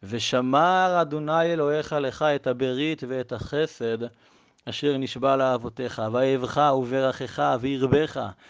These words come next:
וברך פרי בטנך ופרי אדמתך, דגנך ותירושך ויצריך, שגר אלפיך ועשתרות צונך,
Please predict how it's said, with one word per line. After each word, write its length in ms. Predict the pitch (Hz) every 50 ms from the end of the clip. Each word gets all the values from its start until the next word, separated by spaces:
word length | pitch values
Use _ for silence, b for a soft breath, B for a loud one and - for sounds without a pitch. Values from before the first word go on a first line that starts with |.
| b b b b
וברך 500 | 165 160 156 175 165 156 165 170 175 156
פרי 240 | - - 170 175 170
בטנך 480 | 165 160 160 151 - 156 143 - - 160 165 156
ופרי 240 | 143 - 156 160 156
אדמתך, 580 | 147 143 143 143 135 - 165 170 165 - 151 143
דגנך 600 | 131 127 143 139 135 143 143 143 143 139 120 - 156 160 160 147
ותירושך 680 | 143 135 - 151 147 143 143 139 120 - 143 127 - 143 143 139
ויצריך, 680 | 131 135 135 127 120 - 127 113 117 120 117 - - 107 104
שגר 400 | 98 - 123 117 123 123 113 113
אלפיך 460 | 117 117 110 - - 170 175 170 - 156 135
ועשתרות 480 | 127 127 123 - - 127 123 131 135 123
צונך, 380 | - 127 120 135 147 147 -